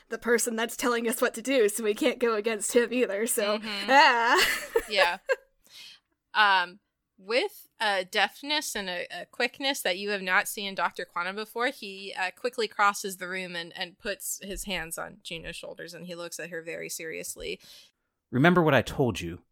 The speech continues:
Speaker 3: You are powerful. You can do good. You have a rational, logical mind, and you know what the right path is. You know that the systems in place are wrong, even if they're comfortable."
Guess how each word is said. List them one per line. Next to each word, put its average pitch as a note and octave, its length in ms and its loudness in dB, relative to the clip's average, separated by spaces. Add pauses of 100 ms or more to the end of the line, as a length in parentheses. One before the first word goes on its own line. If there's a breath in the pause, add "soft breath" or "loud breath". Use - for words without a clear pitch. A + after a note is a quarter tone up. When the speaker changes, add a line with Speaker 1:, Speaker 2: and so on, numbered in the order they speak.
(260)
Speaker 3:
You A#2 120 0
are A#2 60 2
powerful. G#2+ 680 2 (100)
You C3+ 100 -2
can A2+ 160 -4
do C3+ 200 2
good. G2+ 460 0 (360)
You - 80 0
have G#2 100 2
a G#2 60 2
rational, B2 720 2
logical B2+ 540 4
mind, F#2 400 -6 (260 soft breath)
and A2+ 140 0
you A2+ 80 4
know B2 180 8
what A2+ 160 2
the - 80 -8
right F2 220 -2
path - 280 -4
is. - 400 -8 (380)
You A2+ 140 4
know C3+ 200 8
that G#2+ 140 2
the A2+ 80 -4
systems - 460 -4
in F#2 100 -6
place F#2 300 -4
are F2 80 -4
wrong, F2+ 340 -4
even C3 300 4
if F#2 100 -4
they're D#2+ 100 -6
comfortable." E2 640 -12